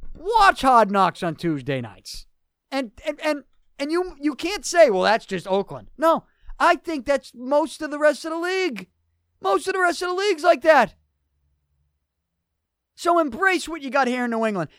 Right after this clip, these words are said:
Not just if you're a Patriots fan, but hey, Tom, even you. Even you.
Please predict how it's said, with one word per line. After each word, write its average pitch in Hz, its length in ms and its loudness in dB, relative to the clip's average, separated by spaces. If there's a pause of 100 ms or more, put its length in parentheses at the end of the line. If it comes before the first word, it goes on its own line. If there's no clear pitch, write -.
Not 359 280 4
just 349 240 -6
if 220 80 -10
you're 247 120 0
a - 20 0
Patriots 277 400 -4
fan, 175 220 -4 (100)
but - 100 0
hey, 320 240 0
Tom, 285 380 2
even 285 240 -4
you. 294 240 0 (840)
Even 311 240 -2
you. 320 260 2